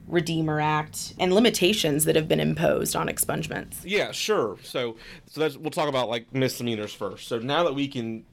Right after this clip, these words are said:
Speaker 2: expunge two misdemeanor convictions off of somebody's record, there's a couple things we have to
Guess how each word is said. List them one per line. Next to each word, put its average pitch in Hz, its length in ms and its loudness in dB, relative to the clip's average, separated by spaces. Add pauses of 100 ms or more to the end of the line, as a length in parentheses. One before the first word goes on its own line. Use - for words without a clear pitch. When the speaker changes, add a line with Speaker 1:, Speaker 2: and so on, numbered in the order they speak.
(160)
Speaker 2:
expunge 120 1040 -2
two 165 560 -4 (380)
misdemeanor 131 520 -2
convictions 110 560 -8
off 104 340 -4
of - 100 -16
somebody's 110 440 -6
record, 104 400 -10
there's 107 140 -12
a 123 40 -16
couple 156 240 -6
things 117 240 -6
we 107 60 -4
have 107 260 -4
to 107 240 -10